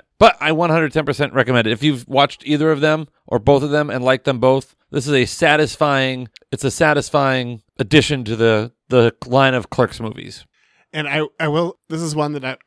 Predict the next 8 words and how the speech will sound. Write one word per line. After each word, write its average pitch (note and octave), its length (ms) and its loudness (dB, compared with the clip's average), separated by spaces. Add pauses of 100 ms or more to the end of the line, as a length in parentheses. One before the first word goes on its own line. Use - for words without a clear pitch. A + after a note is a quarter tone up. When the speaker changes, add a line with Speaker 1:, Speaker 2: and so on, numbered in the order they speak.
(140)
Speaker 2:
screw, - 260 -6
I B2 120 -4
will C#3+ 400 -4 (380)
kind C#3+ 160 -10
of C3 80 -10
spoil C3 360 -8
one A#2 220 -12
thing C3+ 300 -10